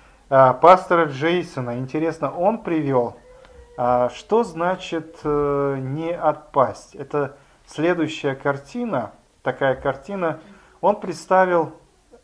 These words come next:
э, это в виде, э, представьте себе лодку.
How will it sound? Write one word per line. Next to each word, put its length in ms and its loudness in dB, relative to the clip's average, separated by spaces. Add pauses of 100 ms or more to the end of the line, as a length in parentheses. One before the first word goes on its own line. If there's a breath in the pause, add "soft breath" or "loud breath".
э, 800 -2 (160)
это 340 -4
в 80 -4
виде, 800 -6 (1400 soft breath)
э, 800 -2 (340 loud breath)
представьте 420 2
себе 280 -6
лодку. 540 -4